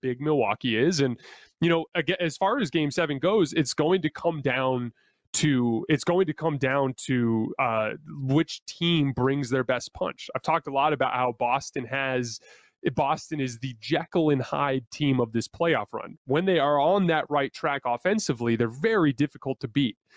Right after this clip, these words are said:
They went into Milwaukee tonight and almost were up twenty in the second half. Like, that's, that's how good this Boston team is. Down three two in a series, closeout opportunity for Milwaukee. They went in there and pretty much kicked their butt all game long.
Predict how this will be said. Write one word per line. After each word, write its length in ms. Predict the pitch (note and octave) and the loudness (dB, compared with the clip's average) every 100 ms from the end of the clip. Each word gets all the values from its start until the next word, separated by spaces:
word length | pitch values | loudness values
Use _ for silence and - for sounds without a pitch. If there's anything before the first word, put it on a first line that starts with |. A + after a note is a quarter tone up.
| - - - | -20 -10 0
They 120 | D#3 | 2
went 220 | A3+ B3+ | 2 0
into 280 | D#3+ G3 - | 0 0 -2
Milwaukee 560 | A3 A3+ D#3+ C#3+ D3+ C#3 | 0 2 4 2 0 -4
tonight 440 | C3+ B2 A2+ A2 - _ _ _ _ | -4 -2 0 -2 -6 _ _ _ _
and 240 | E3+ D3+ D3+ | 0 0 2
almost 380 | E3+ F#3 F3 - | 0 2 -2 -2
were 160 | D3 | 0
up 100 | D3 | 0
twenty 380 | - - D#3+ B2+ | -2 -2 0 2
in 80 | A2+ | 0
the 60 | A2 | -2
second 280 | A#2+ A2 A2 | -2 -4 -8
half. 300 | G2+ - - | -12 -8 -2
Like, 160 | C#3+ | -2
that's, 380 | F#3 F3+ - - | 0 -2 -6 -6
that's 240 | F3+ F3 - | -4 -4 -2
how 220 | G3+ C#3+ | -2 -2
good 280 | A#2+ C#3+ C#3 | 2 2 2
this 160 | C3 - | -2 -2
Boston 460 | B2+ A#2 - B2 | -2 -2 -4 -12
team 240 | - A2 G2 - | -12 -12 -12 -14
is. 180 | - - _ - _ - | -14 -18 _ -20 _ -2
Down 220 | D3+ F3+ | 0 0
three 200 | F#3 F3 | 0 -2
two 180 | F3 E3+ | 2 2
in 60 | |
a 40 | D#3 | 0
series, 440 | - D3 C#3 C3 | 0 2 2 0
closeout 420 | - E3 F3 F3 | 0 0 2 2
opportunity 540 | E3 D#3+ D#3 - D3+ C#3 | 2 0 -4 -6 -6 -4
for 120 | D3+ | 0
Milwaukee. 500 | C#3 B2+ C3 C3 C3 | 2 2 2 0 -2
They 120 | C#3 | 0
went 220 | A#3 D4 | 2 2
in 100 | C#4+ | 4
there 200 | A#3+ A3+ | 4 4
and 180 | F#3+ C#3+ - _ _ _ | 2 0 -6 _ _ _
pretty 260 | C4 C#4+ | 2 4
much 260 | C4 A#3+ - | 2 0 -2
kicked 240 | G#3+ G3 | -4 -2
their 140 | F3 C#3+ | 0 0
butt 320 | A#2 A#2+ - _ _ - | 0 -2 -4 _ _ 0
all 160 | D#3+ | 2
game 260 | C#3 C3+ A#2 | 2 0 -2
long. 180 | G#2 | -6